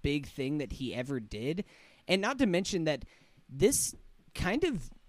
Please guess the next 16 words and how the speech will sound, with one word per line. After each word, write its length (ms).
launched 640
Dis-, 300
it 180
kind 200
of 80
relaunched 720
Disney, 400
because 500
if 60
we 80
go 140
back, 240
Disney 400
had 180
made, 420
um, 580